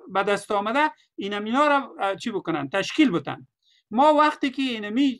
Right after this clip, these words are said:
چی را داشتیم، کمیسیون ملی صلح را، اینا بعد از او از مردم افغانستان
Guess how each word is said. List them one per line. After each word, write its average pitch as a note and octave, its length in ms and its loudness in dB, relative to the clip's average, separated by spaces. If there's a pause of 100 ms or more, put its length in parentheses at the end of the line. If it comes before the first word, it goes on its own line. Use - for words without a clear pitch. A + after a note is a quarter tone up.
چی C4 120 -6
را A3+ 120 -2
داشتیم، F#3+ 560 -2 (380)
کمیسیون A#3+ 600 2
ملی G3+ 580 0
صلح G#3+ 360 -2
را، C3+ 200 -10 (540)
اینا C#4 400 2
بعد C#4 280 0
از F3+ 220 -4
او C3+ 220 -8 (400)
از F#3 360 -2 (240)
مردم G#3+ 480 2
افغانستان D#3+ 920 -2